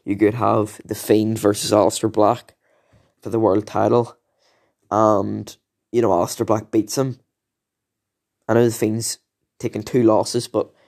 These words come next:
two losses in about four years. Or, well, not four years, but about three years isn't bad. Uh, and he, you know,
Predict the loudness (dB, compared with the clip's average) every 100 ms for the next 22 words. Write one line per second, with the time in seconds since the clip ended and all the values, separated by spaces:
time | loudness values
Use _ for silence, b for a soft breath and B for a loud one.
0 | _ _ _ 0 2 4 4 2 -2 -4
1 | -4 -4 -6 -10 -2 2 2 2 2 0
2 | -4 -12 -20 _ _ _ _ -12 -12 -10
3 | -8 -6 -4 -6 0 4 4 2 -2 -4
4 | -6 -6 -2 0 2 0 0 -4 b b
5 | b -2 -2 -2 -4 0 2 0 -2 _
6 | _ _ _ _ _ _ _ _ _ _
7 | _ _ 2 4 4 2 -2 -10 _ _
8 | _ _ _ -4 -4 0 2 4 4 2
9 | -2 -10 _ _ _ _ _ -4 0 2
10 | 2 -2